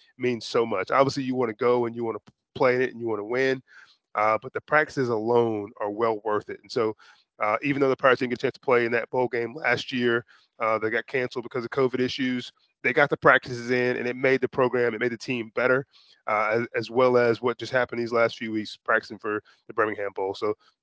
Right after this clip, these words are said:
big deal to get a bowl bid. Um, I played here for five years,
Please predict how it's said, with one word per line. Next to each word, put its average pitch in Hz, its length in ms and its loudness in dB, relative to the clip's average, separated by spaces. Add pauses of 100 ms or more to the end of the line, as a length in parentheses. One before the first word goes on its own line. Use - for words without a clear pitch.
(140)
big 151 180 2
deal 135 360 4
to 127 140 -10
get 123 140 -2
a - 40 0
bowl 123 240 2
bid. 123 400 2 (120)
Um, 107 360 2 (180)
I 117 120 2
played 131 300 2
here 127 140 2
for 113 120 -2
five 127 340 4
years, 123 460 -2